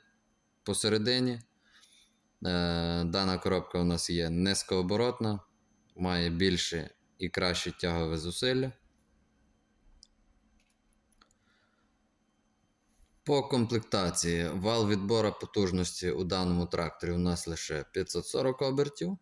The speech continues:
І сидіння уже не плаваюче, звичайне сидіння. Трактора є надійні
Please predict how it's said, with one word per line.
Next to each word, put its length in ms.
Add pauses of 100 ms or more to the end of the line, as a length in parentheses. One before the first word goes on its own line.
(480)
І 380
сидіння 800 (140)
уже 340
не 200
плаваюче, 840 (100)
звичайне 680
сидіння. 640 (3000)
Трактора 460
є 200
надійні 680